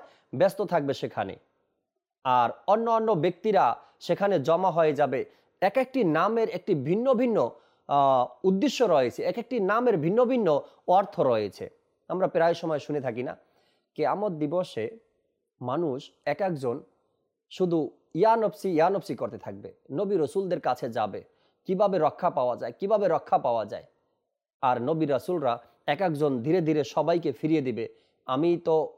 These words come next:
এ বিষয়ে কিছু জানি না, অন্যের কাছে যাও, অন্যের কাছে যাও।" শেষ মুহূর্তে নবী আকরাম সাল্লাল্লাহু তাআলা আলাইহি ওয়াসাল্লামের কাছে মানুষ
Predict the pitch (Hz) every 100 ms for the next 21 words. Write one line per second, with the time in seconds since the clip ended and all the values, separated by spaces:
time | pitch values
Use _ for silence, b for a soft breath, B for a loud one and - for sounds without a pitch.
0 | - 139 156 160 151 139 123 123 127 113
1 | 104 156 160 170 143 117 113 110 101 -
2 | 165 175 135 - 113 104 - b b b
3 | - 180 - 135 135 151 120 - - _
4 | _ - 143 131 139 143 131 135 139 123
5 | - 160 123 113 135 131 117 123 123 117
6 | 113 139 156 160 123 - 170 156 135 127
7 | 127 - 110 107